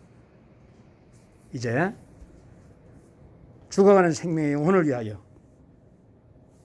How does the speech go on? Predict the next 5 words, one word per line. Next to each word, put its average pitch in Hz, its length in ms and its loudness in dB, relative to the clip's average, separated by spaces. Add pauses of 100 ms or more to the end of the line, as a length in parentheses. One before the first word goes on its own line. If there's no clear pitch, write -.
기도하면서 143 760 -2 (1000)
함께 175 280 -2
할 135 120 -2
것입니다. - 480 -16 (1160)
내일 160 460 2